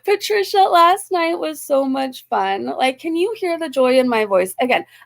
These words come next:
I don't take pleasure in other people's pain. I have to say that. Like, I don't,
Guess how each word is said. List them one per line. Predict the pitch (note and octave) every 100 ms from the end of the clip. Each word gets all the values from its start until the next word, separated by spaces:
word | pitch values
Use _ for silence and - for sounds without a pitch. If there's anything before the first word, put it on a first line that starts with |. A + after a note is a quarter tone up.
| -
I | C#4+
don't | D4+ G4 G#4
take | A4 A4 _
pleasure | - D#4 C#4+ B3 G3 F#3+ -
in | A#3
other | A3+ A#3 A3+
people's | - A3 G#3 G3+ -
pain. | - F3 - -
I | A3+
have | A#3+ B3
to | C4
say | G#3+
that. | G3 - -
Like, | A3
I | - A#3+
don't, | C#4 D4 D#4+